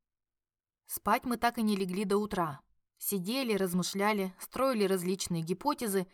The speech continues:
и пытались понять, что же произошло и почему в один миг над моей головой нависли чёрные тучи. «Лейсан,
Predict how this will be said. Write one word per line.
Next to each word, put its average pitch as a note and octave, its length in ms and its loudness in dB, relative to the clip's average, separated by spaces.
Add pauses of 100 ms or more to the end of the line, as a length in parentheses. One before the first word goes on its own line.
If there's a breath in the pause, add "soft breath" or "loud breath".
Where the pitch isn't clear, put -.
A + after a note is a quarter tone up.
(140 soft breath)
и F#3+ 100 -4
пытались G#3+ 380 0
понять, G#3 400 2
что C4 260 -4
же B3+ 100 -6
произошло G#3+ 800 -2
и F#3+ 100 -4
почему G#3 360 2
в F#3 60 -2
один F#3 240 4
миг G3+ 220 2
над F3+ 100 0
моей F3+ 260 2
головой F#3 440 2
нависли G3 480 0
чёрные F#3+ 420 0
тучи. E3+ 420 -6 (560)
«Лейсан, F#3+ 540 0